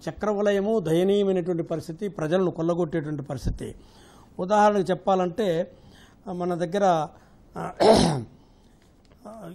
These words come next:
దీనికి సంబంధించి ఈ మే నెలలోనే పదహారు సార్లు పెంచారు. దీనివల్ల ఇప్పుడు రాష్ట్రంలో, తెలుగు రాష్ట్రాల్లో, ప్రధానంగా ఆంధ్రదేశంలో వంద రూపాయల పదకొండు పైసలు అయింది. అది చిత్తూరు కావచ్చు, నెల్లూరు కావచ్చు, గుంటూరు కావచ్చు, ఇవంతా.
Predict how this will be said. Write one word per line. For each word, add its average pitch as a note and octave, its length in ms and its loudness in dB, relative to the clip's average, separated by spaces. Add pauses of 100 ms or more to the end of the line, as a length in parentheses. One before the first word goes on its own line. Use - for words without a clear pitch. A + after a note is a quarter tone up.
(120)
దీనికి F#3 340 -8
సంబంధించి F#3+ 840 -4 (380)
ఈ F#3+ 140 -4
మే F3+ 220 0
నెలలోనే G#3+ 720 -2 (120)
పదహారు F3 380 2
సార్లు F#3 300 -2
పెంచారు. D#3+ 460 -4 (880)
దీనివల్ల G3 560 2 (200)
ఇప్పుడు G3+ 360 -2
రాష్ట్రంలో, G#3 640 -2
తెలుగు G3 320 -6
రాష్ట్రాల్లో, F#3 640 -2
ప్రధానంగా F3+ 720 -4
ఆంధ్రదేశంలో F3 840 -4
వంద F3 280 -6
రూపాయల F3 420 -4
పదకొండు D#3+ 460 -10
పైసలు E3+ 340 -6
అయింది. E3+ 200 -6
అది C3 100 -12
చిత్తూరు E3+ 400 -10
కావచ్చు, D#3+ 480 -10 (480)
నెల్లూరు E3+ 300 0
కావచ్చు, D#3+ 420 -4
గుంటూరు D#3+ 440 -4
కావచ్చు, D3+ 400 -6
ఇవంతా. D3 460 -6